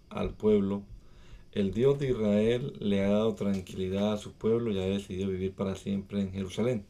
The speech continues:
Los ayudantes de los sacerdotes ya no necesitan transportar la carpa de Dios ni los utensilios que se usan en el culto.'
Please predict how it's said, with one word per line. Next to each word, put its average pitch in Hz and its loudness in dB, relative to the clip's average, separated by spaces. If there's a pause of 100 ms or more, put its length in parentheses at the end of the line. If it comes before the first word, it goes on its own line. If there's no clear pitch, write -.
(800)
Los 107 -2
ayudantes 127 2
de 135 0
los 101 -2
sacerdotes 98 -4
ya 110 0
no 110 -2
necesitan 104 0
transportar 98 -4
la 98 0
carpa 101 -6 (180)
de 98 0
Dios 117 0
ni 110 -4
los 90 -6
utensilios 107 -4 (480)
que 98 -2
se 98 -4
usan 101 0
en 95 -4
el 92 -8
culto.' - -2